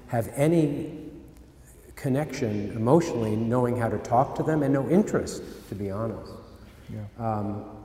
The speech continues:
Speaker 1: and it's amazing, because they wi-, they wish, they would wish it was a cartoon, because then, you know, now I have to explain what am I supposed to say.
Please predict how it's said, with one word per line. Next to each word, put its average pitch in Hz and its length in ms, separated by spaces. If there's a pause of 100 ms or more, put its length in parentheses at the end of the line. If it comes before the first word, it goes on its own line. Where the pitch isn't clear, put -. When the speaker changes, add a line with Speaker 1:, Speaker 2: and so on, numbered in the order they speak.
(500)
Speaker 1:
and 127 180
it's 123 140
amazing, 127 640
because 113 280
they 120 460
wi-, 117 340
they 123 100
wish, 127 280
they - 200
would 117 160
wish 147 240
it - 100
was 120 140
a - 60
cartoon, 160 800
because 104 320 (400)
then, 127 720 (260)
you 127 80
know, 123 100
now 120 240
I 143 60
have 131 220
to 120 160 (840)
explain 120 1080 (520)
what 120 180
am 143 100
I 135 60
supposed - 340
to 127 60
say. 151 440